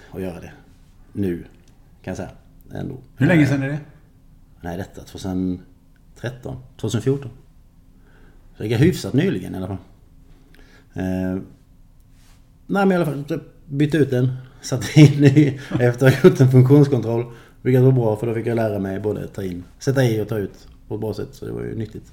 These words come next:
Speaker 1: just då. Eh, men just den känslan av att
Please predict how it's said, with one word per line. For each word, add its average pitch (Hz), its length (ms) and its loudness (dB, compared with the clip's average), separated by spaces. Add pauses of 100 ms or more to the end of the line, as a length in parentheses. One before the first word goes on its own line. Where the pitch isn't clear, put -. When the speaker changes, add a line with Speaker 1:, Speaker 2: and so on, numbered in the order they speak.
Speaker 1:
just 104 160 -16
då. 107 100 -14 (760)
Eh, 92 340 -6 (760)
men 113 180 0
just 120 200 -2
den 113 140 -2
känslan 98 480 -6
av 95 100 -8
att - 260 -12